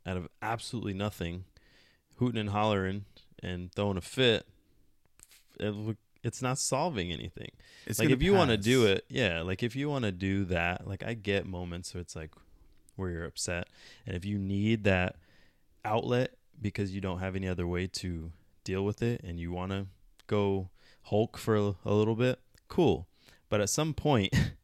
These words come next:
Speaker 1: <laughs> you have to f-, finish your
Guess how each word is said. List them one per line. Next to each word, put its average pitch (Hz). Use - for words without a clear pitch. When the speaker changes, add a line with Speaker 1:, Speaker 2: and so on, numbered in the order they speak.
Speaker 1:
<laughs> -
you 120
have 113
to 104
f-, -
finish 147
your 101